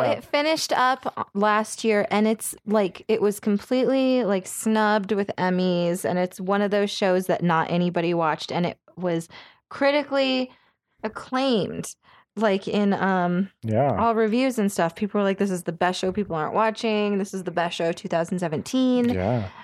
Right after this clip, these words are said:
Speaker 2: Um, and a lot of people didn't watch it. So go check it out. It's got all these wonderful religious themes and just, like,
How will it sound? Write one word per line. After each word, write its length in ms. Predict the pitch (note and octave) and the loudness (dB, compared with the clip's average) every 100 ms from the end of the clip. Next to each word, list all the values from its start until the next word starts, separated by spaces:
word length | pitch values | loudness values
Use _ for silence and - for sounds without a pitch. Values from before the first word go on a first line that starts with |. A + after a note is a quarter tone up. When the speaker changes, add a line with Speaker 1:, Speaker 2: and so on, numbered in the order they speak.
| - | -4
Speaker 2:
Um, 320 | G#3 G#3 F#3+ | 0 2 2
and 120 | F3 F#3 | 2 2
a 40 | |
lot 140 | F#3 F#3+ | 2 0
of 40 | |
people 180 | G#3 E3+ | 0 0
didn't 200 | E3 - | 0 0
watch 200 | C#3 - | -2 -2
it. 120 | C#3+ | -6
So 120 | - G3 | -2 0
go 120 | A#3 | 0
check 220 | - B3+ | -2 -2
it 100 | A#3 F3+ | 0 0
out. 200 | C#3 E3 | 0 -2
It's 180 | E3 - | -6 -2
got 200 | A3 - | -2 0
all 180 | G3 A3 | 0 0
these 180 | G#3 F#3 | 0 2
wonderful 560 | F#3 F#3 F#3 E3+ D#3 - F3+ | 2 2 2 0 -2 -6 -2
religious 480 | F3+ F3+ E3 - | 2 2 0 -6
themes 580 | - F3+ F3 E3+ E3+ E3+ | -6 -4 -2 -2 -2 -2
and 220 | E3+ D3+ | -2 -4
just, 240 | D#3 E3 - | -6 -8 -2
like, 240 | F#3 F#3 | -2 -4